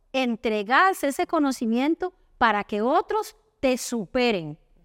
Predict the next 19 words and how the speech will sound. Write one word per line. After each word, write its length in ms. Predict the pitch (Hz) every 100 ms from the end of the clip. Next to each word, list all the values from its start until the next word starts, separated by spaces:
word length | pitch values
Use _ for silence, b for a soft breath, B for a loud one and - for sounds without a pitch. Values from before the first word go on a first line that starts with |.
| _ _
Porque 300 | 277 285 302
si 160 | - 269
otros 360 | 294 349 403 -
te 120 | 349
superan, 440 | 294 285 320 320 254
vos 180 | 262
podés 260 | - 277 262
estar 260 | 269 262 254
concentrado 760 | 254 220 196 262 269 302 320 _
en 140 | 214
hacer 260 | 190 196 196
crecer 380 | - 208 - 269
el 120 | 233
negocio. 500 | 202 175 170 - 156 - _ _
Y 140 | 277
no 160 | 262 311
tanto 480 | - 349 294 - 330 - _
en 180 | 233 226
si, 280 | - 214